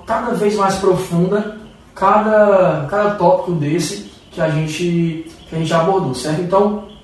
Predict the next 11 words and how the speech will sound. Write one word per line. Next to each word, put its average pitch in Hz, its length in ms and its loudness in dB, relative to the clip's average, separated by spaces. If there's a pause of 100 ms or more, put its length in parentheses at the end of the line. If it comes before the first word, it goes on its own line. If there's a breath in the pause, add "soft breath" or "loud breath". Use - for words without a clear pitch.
(440)
de 160 180 0
fato, 180 580 0 (420 loud breath)
o 156 100 -10
que 175 200 2
hoje 196 400 4
a - 40 2
gente 160 120 -2
tá 151 160 2
querendo 143 320 -2
trazer 151 360 2
aqui 214 420 -4